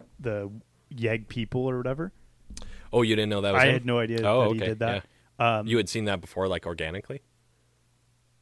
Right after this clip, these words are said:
Speaker 1: No, actually, I'd never seen it in general.
Speaker 2: Oh, okay,
Speaker 1: So
Speaker 2: okay.
Speaker 1: I went and checked it out, and I was like, "Oh,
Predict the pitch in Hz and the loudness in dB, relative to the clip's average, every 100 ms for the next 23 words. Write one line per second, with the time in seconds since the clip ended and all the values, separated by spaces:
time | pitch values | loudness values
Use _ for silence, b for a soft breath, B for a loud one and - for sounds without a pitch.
0 | _ _ _ _ _ _ _ _ 139 131 | _ _ _ _ _ _ _ _ 0 2
1 | 131 110 - 117 117 113 104 - 120 110 | 4 2 -2 -4 -2 -6 -6 -8 -8 -8
2 | _ _ _ 139 123 113 139 156 151 123 | _ _ _ -10 -2 6 8 8 6 4
3 | 101 - 87 90 107 101 113 113 107 101 | 2 0 -2 0 0 0 -2 -2 -4 -8
4 | 113 104 104 101 107 107 104 107 160 | -10 -10 -12 -10 -10 -10 -12 -12 -12